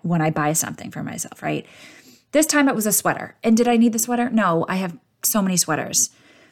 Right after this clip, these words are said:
But I imagined myself wearing it out to dinner,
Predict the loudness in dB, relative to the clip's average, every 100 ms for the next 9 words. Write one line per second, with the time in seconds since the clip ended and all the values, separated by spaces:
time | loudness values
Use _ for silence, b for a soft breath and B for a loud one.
0 | b b _ -14 -2 0 0 -6 _ 2
1 | 4 6 6 4 0 2 2 2 0 -2
2 | -4 -6 -12 -20 _ -2 -2 0 -2 -2
3 | -2 -4 -4 -4 -8